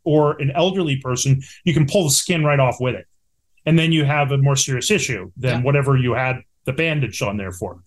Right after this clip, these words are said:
Speaker 1: But if you go swimming as a kid, so you have your, your six-year-old goes swimming at the pool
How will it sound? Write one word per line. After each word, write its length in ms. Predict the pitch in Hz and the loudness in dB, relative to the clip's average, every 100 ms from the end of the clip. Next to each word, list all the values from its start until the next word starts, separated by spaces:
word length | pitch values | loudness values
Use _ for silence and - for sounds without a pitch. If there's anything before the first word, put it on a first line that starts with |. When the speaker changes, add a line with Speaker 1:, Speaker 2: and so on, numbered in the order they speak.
| - _ - _ _ _ - | -20 _ -20 _ _ _ 0
Speaker 1:
But 440 | 135 226 160 - - - - | 2 2 0 -4 -18 -20 -2
if 200 | 190 - | 0 2
you 80 | 175 | 2
go 180 | 165 156 | 2 2
swimming 640 | - - 226 302 202 175 | 0 0 2 2 2 0
as 120 | 139 | -4
a 80 | 127 | -6
kid, 400 | - 180 175 143 | -4 -2 -2 -4
so 140 | 131 | -4
you 60 | 143 | -2
have 120 | 135 | 0
your, 160 | 131 135 - - | 2 0 0 -8
your 160 | 127 | -4
six-year-old 640 | 117 - 208 196 175 165 143 | 0 0 0 2 4 4 2
goes 260 | 156 147 | 2 2
swimming 300 | - 214 180 | 2 2 2
at 100 | 156 | 2
the 60 | 135 | -4
pool 560 | 135 277 226 170 147 | -4 0 2 4 0